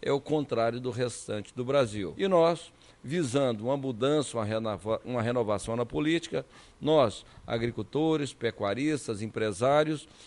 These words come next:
eh, decidimos lançar uma campanha, uma candidatura majoritária. E eu fui escolhido para ser o candidato. Trabalhamos muito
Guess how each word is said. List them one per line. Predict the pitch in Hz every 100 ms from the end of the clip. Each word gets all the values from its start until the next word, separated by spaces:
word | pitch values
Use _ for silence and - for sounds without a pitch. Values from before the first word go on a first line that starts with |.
| - -
eh, | - 131 123
decidimos | 135 185 - 151 120 151 147 135 - - -
lançar | 151 143 - 123
uma | 131 139
campanha, | - 135 120 113 113 117 113
uma | 113 120
candidatura | - 139 131 127 123 - 117
majoritária. | 120 127 117 143 156 123 110 90 90 - - - -
E | -
eu | 170
fui | - 147
escolhido | 131 165 156 135 135
para | - 139
ser | - 123
o |
candidato. | 117 143 151 120 98 - - - - - -
Trabalhamos | 131 135 147 151 143 101
muito | 120 160 165 156